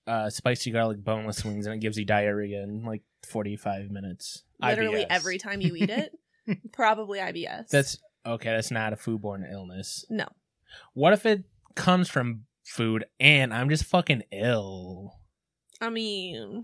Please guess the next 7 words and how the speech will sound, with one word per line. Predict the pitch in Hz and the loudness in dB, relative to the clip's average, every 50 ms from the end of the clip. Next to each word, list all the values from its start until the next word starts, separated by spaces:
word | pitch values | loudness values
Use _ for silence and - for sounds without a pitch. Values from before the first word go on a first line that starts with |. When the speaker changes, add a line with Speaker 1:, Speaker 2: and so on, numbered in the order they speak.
| 113 117 | -4 -2
Speaker 3:
Maybe | 117 127 139 156 175 196 | 2 2 2 2 2 2
you're | 196 190 185 165 | 2 4 4 4
born | 139 120 120 123 160 190 151 117 | 4 2 2 2 2 2 0 -2
with | 101 98 - | -4 -6 -10
it. | 92 95 127 - 185 151 - _ _ _ - - _ _ - - - _ - | -12 -14 -14 -16 -18 -20 -20 _ _ _ -20 -20 _ _ -20 -20 -20 _ -12
Speaker 1:
Maybe. | 113 123 180 220 208 202 202 - | -8 -6 -6 -6 -6 -8 -10 -12
Speaker 2:
Sheesh. | - - 262 339 415 440 440 427 427 415 403 381 392 370 370 370 _ - - _ - 277 - - 254 | -10 -6 -2 0 2 2 2 2 2 2 2 0 0 -2 -6 -10 _ -20 -10 _ -6 -6 -2 0 0